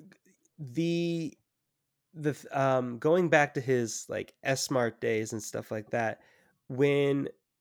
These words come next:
his whole, like, thing about, "This is my boomstick. You can get it at Shop Smart, Shop S-Mart,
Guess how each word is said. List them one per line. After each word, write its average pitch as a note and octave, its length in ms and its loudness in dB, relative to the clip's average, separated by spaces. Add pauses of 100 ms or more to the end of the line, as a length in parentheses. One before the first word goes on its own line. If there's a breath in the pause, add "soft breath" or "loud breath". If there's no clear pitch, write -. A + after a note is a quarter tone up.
(1500)
his D#3+ 260 -2
whole, F#3+ 320 2
like, B2 360 0 (340)
thing C#3 400 2
about, A#2 440 2 (480)
"This C#3 280 0
is D#3 80 -4
my C#3 140 6
boomstick. A#2+ 760 0 (300 soft breath)
You C#3+ 120 0
can C3+ 140 2
get C3+ 160 6
it C3 140 4
at A#2+ 260 -4
Shop D#3 300 4
Smart, C#3+ 440 4
Shop C3+ 480 2
S-Mart, D#3 600 4